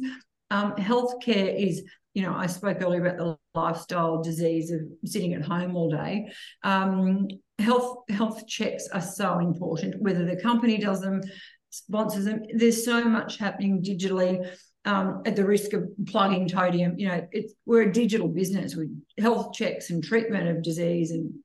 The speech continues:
prescriptions and referrals and all of that. You can be sitting at home, still working and get your health looked after. And then to Christina's earlier point,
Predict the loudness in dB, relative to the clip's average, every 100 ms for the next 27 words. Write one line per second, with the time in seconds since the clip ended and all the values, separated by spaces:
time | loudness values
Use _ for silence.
0 | -6 -4 -2 -4 -2 0 0 0 0 2
1 | 4 4 2 -2 0 2 2 0 0 0
2 | 2 2 0 -2 -4 -4 -2 0 0 -2
3 | -4 -6 -14 -6 0 2 2 2 0 0
4 | -2 -2 -2 -2 -4 -4 -2 -2 -4 -6
5 | -8 -6 -4 -4 -4 -4 -4 -4 -10 -16
6 | -18 -20 _ -2 2 4 6 4 2 0
7 | 0 2 2 2 2 2 0 -4 -6 -8